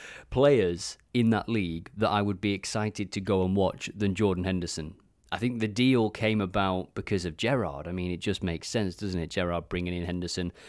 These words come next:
And, uh, El Ittifaq, is it? They are, um, you know, not performing at all. Gerrard, surprised he's still there. I wonder how long it is before he follows Henderson and just says, "Yeah, this was not worth it.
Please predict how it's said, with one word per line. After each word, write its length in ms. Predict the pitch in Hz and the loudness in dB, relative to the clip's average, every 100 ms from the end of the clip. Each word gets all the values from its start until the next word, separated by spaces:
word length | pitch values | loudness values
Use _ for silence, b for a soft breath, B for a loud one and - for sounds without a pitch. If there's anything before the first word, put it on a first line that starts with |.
| - | -4
And, 340 | 104 98 92 | 0 0 2
uh, 160 | 101 98 | 2 2
El 320 | 104 98 98 | 4 4 4
Ittifaq, 520 | 110 - 101 101 98 | 0 -6 -2 -2 0
is 140 | 98 107 | -4 -2
it? 140 | 107 | 0
They 160 | 101 95 | 2 2
are, 340 | 92 92 90 - | 4 4 2 0
um, 440 | 98 90 90 87 | -2 0 -2 -2
you 100 | 107 | -2
know, 160 | 87 82 | -4 -4
not 280 | 98 101 - | -2 -2 -2
performing 500 | 90 98 92 90 90 | -4 -2 0 0 -2
at 280 | 92 - 104 | -6 -6 -2
all. 260 | 98 98 | 2 2
Gerrard, 540 | 101 98 95 90 87 82 - | 0 2 4 4 2 -2 -12
surprised 500 | - - 101 95 92 | -10 -6 -2 0 0
he's 120 | 85 - | -4 -4
still 240 | 98 87 | -2 2
there. 340 | 98 107 107 95 - | 4 6 6 2 -4
I 60 | 90 | -4
wonder 240 | 87 95 | -2 0
how 140 | 95 92 | 0 0
long 240 | 92 98 | 0 -2
it 120 | 92 | -2
is 160 | 92 92 | -4 -4
before 400 | - 90 98 92 | -6 -4 -2 0
he 220 | 104 107 | 0 -2
follows 480 | 101 - 95 95 95 | -2 0 2 2 0
Henderson 400 | 95 95 92 92 | -2 -2 -2 -4
and 100 | 92 | -2
just 200 | 92 - | -4 -4
says, 240 | 92 87 | -2 -2
"Yeah, 220 | 90 85 85 | -2 -2 -2
this 380 | 85 - - - | -4 -6 -8 -8
was 360 | 87 85 80 87 | -4 -4 -4 -4
not 240 | 85 - | -4 -4
worth 360 | 90 87 85 - | 0 2 2 0
it. 200 | 90 | -4